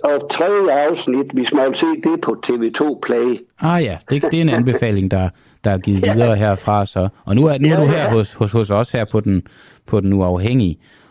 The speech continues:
Speaker 2: og, øh,
Speaker 1: Ja.
Speaker 2: det, det er vi glade for, fordi at, øh, vi kan godt lide at interessere os for de her ting, der stikker lidt ud, og det må man sige, tre hundrede tusind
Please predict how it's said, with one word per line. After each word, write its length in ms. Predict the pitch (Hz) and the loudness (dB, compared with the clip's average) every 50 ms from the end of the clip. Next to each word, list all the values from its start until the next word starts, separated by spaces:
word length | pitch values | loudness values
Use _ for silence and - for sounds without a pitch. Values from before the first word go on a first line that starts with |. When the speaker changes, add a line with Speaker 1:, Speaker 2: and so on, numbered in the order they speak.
| _ - | _ -6
Speaker 2:
og, 160 | - 95 87 | -2 0 0
øh, 60 | 82 80 | 0 0
Speaker 1:
Ja. 100 | 104 127 - | 0 2 0
Speaker 2:
det, 180 | 123 135 139 | 0 0 0
det 80 | 123 127 | -2 0
er 40 | 139 | 0
vi 100 | 147 120 | 0 2
glade 200 | 107 101 107 117 | 2 2 0 2
for, 160 | - 107 98 | 0 -2 -2
fordi 300 | - - 98 98 98 95 | 0 -2 -2 0 0 0
at, 120 | 90 92 | 0 0
øh, 240 | 92 87 87 87 90 - _ _ _ _ _ _ _ - | 0 0 0 0 -2 -4 _ _ _ _ _ _ _ -6
vi 60 | 104 | -6
kan 120 | 95 - 95 | -4 -4 -2
godt 220 | - 98 - - | 0 0 0 2
lide 120 | 127 120 110 | 0 0 0
at 40 | |
interessere 360 | 98 - - 92 - 117 117 107 | 0 -2 -6 -6 -2 0 0 0
os 80 | - | 0
for 100 | - 107 | -2 -4
de 120 | 98 110 113 | -2 0 -2
her 60 | 107 | -2
ting, 340 | - - 123 113 - - - | -2 -2 -2 -2 -2 -2 -4
der 80 | 95 92 | -6 -4
stikker 280 | - - 107 98 101 | -2 -2 0 0 2
lidt 180 | 98 104 110 117 | 2 2 2 2
ud, 120 | 120 120 | 2 2
og 100 | 98 85 | 2 2
det 80 | 107 113 | 0 2
må 60 | 120 | 2
man 160 | 113 98 92 | 2 0 0
sige, 200 | - - 120 113 | -2 -2 -4 -4
tre 240 | - - 120 117 110 | -4 -2 -2 -2 0
hundrede 240 | 107 107 110 107 101 | 2 2 2 0 0
tusind 400 | - - 117 107 107 107 92 | 0 -2 -2 -2 0 -2 -2